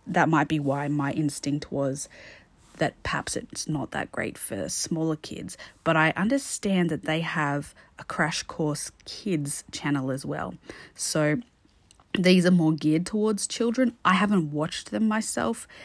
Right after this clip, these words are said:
and I actually only just learned that they have them. So if you go onto their website, there is a, another page called Crash Course Kids, and that's a channel that can be subscribed to on YouTube as well.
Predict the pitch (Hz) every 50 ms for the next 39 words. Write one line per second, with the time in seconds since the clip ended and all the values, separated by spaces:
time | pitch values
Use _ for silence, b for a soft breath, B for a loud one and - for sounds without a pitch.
0 | B B B - 180 175 147 151 160 - - 156 156 147 143 151 151 143 143 139
1 | - - - 139 147 127 123 131 127 - - - 139 139 - - 151 - - -
2 | 175 - - - - - B B B B B B - - - - 156 151 147 151
3 | 151 151 - B B B B B B B _ _ 165 151 - - 180 175 175 175
4 | 175 175 175 175 - 170 165 160 139 151 165 160 156 - 160 147 143 139 143 143
5 | 143 156 151 151 151 - - - 156 156 156 156 - 240 175 - 156 147 147 151
6 | 147 147 147 151 - _ - 170 160 156 156 151 147 - - - - 143 143 151
7 | - - - - - - - 143 131 - - - - 156 147 - - - - -
8 | 151 131 147 - - - - - - 208 254 269 254 - - - B B B B
9 | B B B B - 156 156 156 151 160 156 - - - 185 - - 160 156 151
10 | 147 156 - - - - 151 147 143 147 143 - - - 147 - - - - 147
11 | 143 147 147 - - - - 160 147 139 - 160 147 143 139 139 143 147 147 139
12 | - - - 151 143 143 139 - - 147 139 - 143 143 147 143 139 151 156 226
13 | 294 311